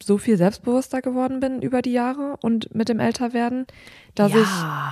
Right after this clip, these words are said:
Speaker 1: wissen wollen würde, wie ich jetzt daten würde. Also
Speaker 2: Ja,
Speaker 1: einfach, würde ich den gleichen Shit
Speaker 2: stimmt.
Speaker 1: nochmal mitmachen, den ich jahrelang immer mitgemacht habe? Oder würde ich einfach, wäre mein Bullshit-Radar viel besser?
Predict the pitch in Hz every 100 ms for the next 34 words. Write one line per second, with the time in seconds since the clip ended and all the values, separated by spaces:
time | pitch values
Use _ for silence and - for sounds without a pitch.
0 | - - _ _ - 226 240 254 240 220
1 | 220 220 196 208 220 220 220 - 196 208
2 | 202 190 - 202 196 - - - _ 196
3 | 233 - 160 147 143 143 - 160 - -
4 | _ - 180 196 196 208 262 208 247 220
5 | 196 190 214 226 - 233 226 202 190 185
6 | 202 269 294 - 370 415 _ _ - -
7 | - 247 262 269 - - 202 220 254 262
8 | 262 254 262 - 262 262 - - 285 -
9 | 208 202 196 - - - - - 208 208
10 | - 208 190 - 196 190 190 - _ _
11 | _ _ _ _ _ 185 170 202 214 190
12 | 180 185 214 - 214 - 180 180 185 190
13 | - - - 202 202 190 214 - 226